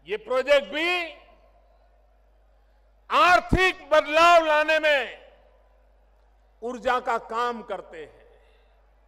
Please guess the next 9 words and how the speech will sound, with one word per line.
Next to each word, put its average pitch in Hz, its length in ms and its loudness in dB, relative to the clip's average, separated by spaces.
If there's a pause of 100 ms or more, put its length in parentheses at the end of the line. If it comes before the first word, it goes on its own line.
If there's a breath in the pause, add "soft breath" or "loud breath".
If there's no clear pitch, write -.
(920)
भाइयों 190 420 -10
बहनों, 233 360 -4 (1700)
आपने 311 520 2 (100)
देखा 302 380 2
होगा 311 420 4 (2750)
ये 226 140 0
उत्तर 269 420 0
प्रदेश 277 560 4
का 294 220 2